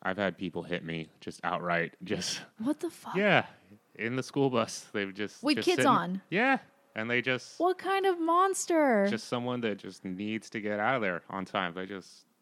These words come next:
Speaker 1: it was crazy. They just hit me, kept going, and then tried to just drive off.
Speaker 2: What an
Speaker 1: Luckily
Speaker 2: asshole.
Speaker 1: Yeah, it was, it was bananas, but
Speaker 2: So what do you do in a situation like that? You, like, you have to fill out all this paperwork for
Speaker 1: Oh, man, it's, it's a whole,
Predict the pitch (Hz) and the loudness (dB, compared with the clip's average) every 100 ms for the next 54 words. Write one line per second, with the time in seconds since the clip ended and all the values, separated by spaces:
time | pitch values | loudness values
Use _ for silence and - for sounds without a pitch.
0 | _ 104 113 - 147 135 98 90 90 - | _ -6 -6 -4 -2 -2 -4 -6 -8 -10
1 | - 123 110 117 113 - _ _ _ _ | -6 -4 -4 -8 -10 -16 _ _ _ _
2 | _ - 127 - 120 117 113 110 107 95 | _ -4 -4 0 0 2 2 0 -4 -6
3 | 104 101 98 - _ _ _ _ _ - | -6 -2 -4 -6 _ _ _ _ _ -4
4 | 113 104 104 - 107 104 101 120 117 104 | -4 -4 -10 -4 0 2 4 6 6 4
5 | - - 247 311 311 311 349 214 190 160 | -2 -16 -12 -10 -8 -8 -8 -6 -4 -4
6 | 170 175 101 78 71 - _ 101 92 82 | -4 -4 -4 -6 -8 -20 _ -6 -6 -8
7 | - 101 87 87 82 78 78 76 - 85 | -8 -8 -6 -6 -4 -6 -8 -10 -4 -2
8 | 80 _ _ _ - - 262 302 302 277 | -4 _ _ _ -8 -2 0 0 -2 -4
9 | 262 269 262 226 208 196 214 196 185 175 | -4 -2 -2 -2 -2 -4 -2 -4 -2 -4
10 | 110 131 160 165 156 - 180 170 165 165 | -2 -6 -6 -8 -10 -6 -2 0 0 -4
11 | - 175 175 180 180 180 - 170 160 160 | -4 -6 -4 -2 -2 -4 -6 -4 -2 -2
12 | 175 87 85 - - 85 90 90 90 87 | -4 -6 -10 -12 -12 -10 -8 -4 -2 -2
13 | 85 | -4